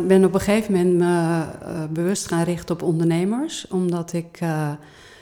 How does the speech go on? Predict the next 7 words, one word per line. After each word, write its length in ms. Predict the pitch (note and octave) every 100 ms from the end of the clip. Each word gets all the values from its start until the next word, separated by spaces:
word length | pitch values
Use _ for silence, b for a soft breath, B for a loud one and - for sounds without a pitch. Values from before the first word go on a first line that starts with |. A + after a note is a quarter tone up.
| B -
zie 360 | E3+ F3+ E3
dat 260 | E3 D#3 -
ondernemers 640 | E3+ D#3+ D#3+ D3+ D#3 D#3
keihard 440 | - D#3+ D#3+ D#3+ D#3+
werken 480 | D3+ G3 - A#3+ C#4+ B B B _
en, 560 | - F3 F3 F3 F3 -
ehm, 1000 | E3+ E3 D#3+ D#3 D#3 D3+ D#3 D3+ D3